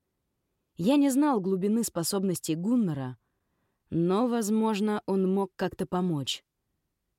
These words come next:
Удивление? Нет, подозрение. Только усилилось, когда ворон развернул меня и снял цепи с запястья и лодыжек. Путы остались,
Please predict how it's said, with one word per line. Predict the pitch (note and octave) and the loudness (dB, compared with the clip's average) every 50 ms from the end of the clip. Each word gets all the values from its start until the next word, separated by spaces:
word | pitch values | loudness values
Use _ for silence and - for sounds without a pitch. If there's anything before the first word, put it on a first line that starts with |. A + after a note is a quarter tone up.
| _ _ _ | _ _ _
Удивление? | - E3+ C#3 E3 D#3+ C#3 D#3 D#3+ F#3 A3+ B3 G3+ D#3+ C#3+ C3 B2+ B2+ B2 B2+ _ _ _ _ _ _ _ _ _ _ _ _ _ - | -4 -2 -2 -2 -2 0 0 2 2 2 2 2 0 -2 -2 -6 -8 -12 -14 _ _ _ _ _ _ _ _ _ _ _ _ _ -4
Нет, | D3+ D#3+ D#3+ D#3+ D3+ C3+ B2+ - - _ _ _ _ _ _ | -2 0 0 0 0 -2 -4 -8 -14 _ _ _ _ _ _
подозрение. | E3 D#3+ - F3+ F3+ E3+ F#3+ G#3+ A3 G#3 E3+ D3 C#3+ C3+ B2+ B2 B2 B2 - _ _ _ _ _ _ _ | -4 -2 0 0 0 0 2 2 2 2 2 2 0 -2 -4 -6 -8 -12 -14 _ _ _ _ _ _ _
Только | - F3 E3 D3 - F#3 | -2 -2 -2 0 -2 -2
усилилось, | G3 F#3+ - - - B3+ B3 F3+ D#3+ C#3+ C#3 C3+ B2 - - - _ _ _ _ _ _ _ | 0 0 0 0 0 0 0 0 0 -2 -4 -6 -8 -10 -12 -14 _ _ _ _ _ _ _
когда | _ F3 F3 G3 F3 F3 E3+ | _ 0 0 2 4 2 2
ворон | D#3+ D3+ F#3+ C4 C4 A3 F3 D#3+ D#3 | 2 2 2 4 4 4 2 2 2
развернул | D#3+ E3+ D#3+ D#3+ D#3+ F3+ F3+ G3 G#3+ A#3+ A#3 | 0 0 0 2 2 2 2 2 2 2 2
меня | G3+ F3 D#3+ D3+ C#3+ C3 B2+ A#2+ _ _ _ _ _ | 2 0 0 0 -2 -4 -6 -10 _ _ _ _ _
и | _ - G3+ | _ -2 -2
снял | - - G#3 G#3 G#3+ G#3 G#3+ | 0 0 0 0 2 0 0
цепи | - - - B3+ B3 - G3+ F#3 | -2 0 0 0 2 2 0 -2
с | E3+ | 0
запястья | D#3+ F3+ F3 - - - G#3 F#3+ - - G3 | 0 -2 -4 -2 -2 -2 -2 -2 0 -2 -2
и | F3+ - F#3+ | 0 0 0
лодыжек. | F#3+ F#3 F#3 F3 F3+ G3+ D#3 B2+ C#3+ C3+ - - - _ _ _ _ _ _ _ _ _ _ _ _ _ _ _ _ _ _ _ _ _ _ _ _ _ _ _ _ _ | 0 0 0 0 0 0 0 0 -4 -6 -8 -12 -18 _ _ _ _ _ _ _ _ _ _ _ _ _ _ _ _ _ _ _ _ _ _ _ _ _ _ _ _ _
Путы | - E3+ D#3+ - - | -6 -6 -4 -4 -4
остались, | D#3 C#3+ C#3+ - - - - F3+ G3+ G#3+ E3+ C#3 C3 - - - - | -4 -2 -2 -4 -4 -4 -2 -2 -2 -2 -2 -4 -4 -6 -8 -10 -12